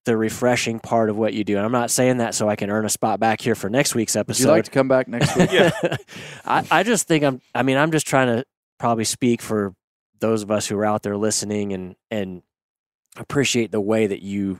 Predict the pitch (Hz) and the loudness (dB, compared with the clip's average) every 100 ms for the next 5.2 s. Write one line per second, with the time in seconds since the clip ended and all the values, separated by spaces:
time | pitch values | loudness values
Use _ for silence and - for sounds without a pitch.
0 | 98 95 101 95 90 101 90 98 107 147 | -8 -4 -2 0 -2 -4 -4 0 4 4
1 | 156 127 147 139 139 127 127 135 135 127 | 4 2 2 4 4 2 4 2 2 2
2 | 123 135 - 135 120 120 131 131 127 123 | 2 2 2 0 0 2 4 4 2 0
3 | - _ - - - 123 117 113 113 107 | -6 _ -20 -20 -4 0 4 4 4 0
4 | - 110 127 120 - 165 170 151 160 160 | -8 -2 -2 0 0 2 2 2 4 6
5 | 156 143 | 4 0